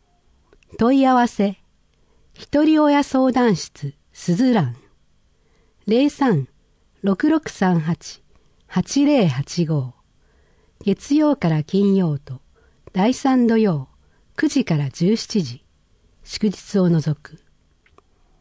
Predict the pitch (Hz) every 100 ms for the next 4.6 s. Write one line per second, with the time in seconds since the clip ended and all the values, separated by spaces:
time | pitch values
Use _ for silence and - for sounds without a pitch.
0 | _ _ - 285 302 294 285 277 254 240
1 | 208 190 240 285 294 285 262 254 170 139
2 | - _ _ _ _ 240 285 302 302 294
3 | 277 262 277 220 160 196 214 220 220 196
4 | 190 - 170 151 143